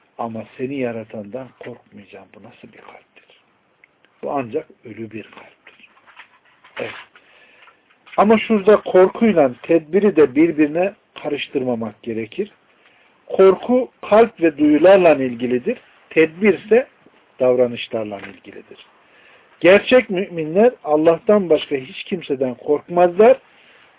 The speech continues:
Onların tedbirsiz olmaları da gerekmez. Kendisine, mümin kardeşine,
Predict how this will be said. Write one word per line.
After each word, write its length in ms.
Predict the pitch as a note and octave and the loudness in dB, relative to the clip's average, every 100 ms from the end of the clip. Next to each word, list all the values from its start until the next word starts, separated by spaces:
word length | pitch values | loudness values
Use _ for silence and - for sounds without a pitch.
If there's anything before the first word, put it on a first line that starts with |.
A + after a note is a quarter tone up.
| - | 0
Onların 540 | E3+ F#3 D#3+ C#3 A3 C#4+ _ _ | 2 4 4 4 2 -6 _ _
tedbirsiz 720 | - D3+ C3+ C3 C#3 - B3 F#3+ - | -4 -4 -4 -6 -8 -6 -8 -8 -8
olmaları 600 | C#3+ C3+ B2+ B2 A#2 A#2 | -8 -6 -6 -6 -6 -2
da 200 | A3 C#4 _ _ _ | -2 -2 _ _ _
gerekmez. 560 | B2+ A2+ G#2+ _ A2 G2+ _ _ _ _ _ | -8 -8 -8 _ -20 -20 _ _ _ _ _
Kendisine, 680 | - E3 E3 D#3+ - D#3 B2+ - | -2 -2 -2 -12 -8 -4 -4 -4
mümin 420 | B2+ C3+ C#3+ G3+ | -12 -10 -4 -4
kardeşine, 720 | G3+ E3 D3 C3 - A#2 A2 | 0 2 4 2 -2 -10 -16